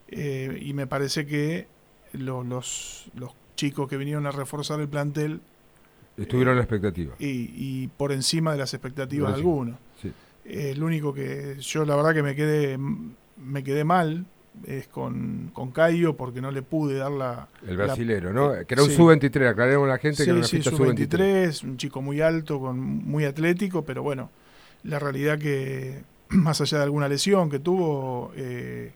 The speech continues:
Speaker 1: la actuación de Franco Barroso fue descollante,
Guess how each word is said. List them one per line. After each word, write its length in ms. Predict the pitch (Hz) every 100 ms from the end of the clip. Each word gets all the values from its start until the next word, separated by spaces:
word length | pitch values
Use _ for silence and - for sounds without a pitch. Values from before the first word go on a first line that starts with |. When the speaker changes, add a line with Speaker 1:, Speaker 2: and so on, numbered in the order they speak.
| - - - - -
Speaker 1:
la 220 | - 147
actuación 520 | 131 - 131 - 151 147
de 440 | 143 135 131 131 -
Franco 440 | 147 147 139 143
Barroso 500 | 139 151 165 151 123
fue 380 | 135 131 127 143
descollante, 920 | 127 - 127 156 156 151 151 139